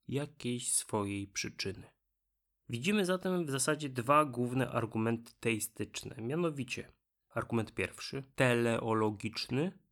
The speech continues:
W obserwowanym świecie dostrzegamy zadziwiającą strukturę, która wydaje się być pomyślana, zaprojektowana,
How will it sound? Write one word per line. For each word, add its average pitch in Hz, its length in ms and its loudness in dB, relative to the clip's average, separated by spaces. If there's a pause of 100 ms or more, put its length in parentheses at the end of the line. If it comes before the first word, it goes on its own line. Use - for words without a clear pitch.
(120)
W 120 80 2
obserwowanym 120 680 4
świecie 120 340 0
dostrzegamy 113 600 0
zadziwiającą 117 800 2
strukturę, 117 760 2
która 107 280 -4
wydaje 127 420 0
się 120 240 2
być 113 200 0
pomyślana, 120 960 0 (240)
zaprojektowana, 110 1120 -4